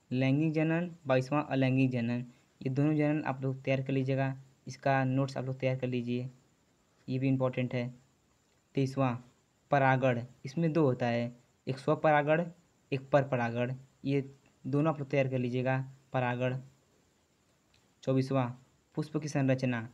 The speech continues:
ये आप लोग का कन्फर्म पूछता है, कन्फर्म लॉन्ग में कन्फर्म पूछेगा। इसमें आपको फूल, फूल पुष्प की संरचना और उसका नोट्स,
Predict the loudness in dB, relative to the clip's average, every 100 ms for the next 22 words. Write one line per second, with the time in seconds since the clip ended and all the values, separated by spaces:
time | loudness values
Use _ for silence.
0 | _ _ _ -4 2 2 2 0 2 2
1 | 2 2 0 0 -4 -2 -2 -2 -2 -2
2 | 2 2 2 4 2 2 0 0 0 0
3 | 0 0 -4 -4 -4 -6 -8 _ _ _
4 | _ -10 -2 -2 -2 -2 -2 0 -2 -2
5 | -8 -2 0 -2 -12 _ _ -4 -4 -6
6 | -4 -2 0 0 0 0 -2 -8 _ _
7 | -6 -6 -2 2 4 4 2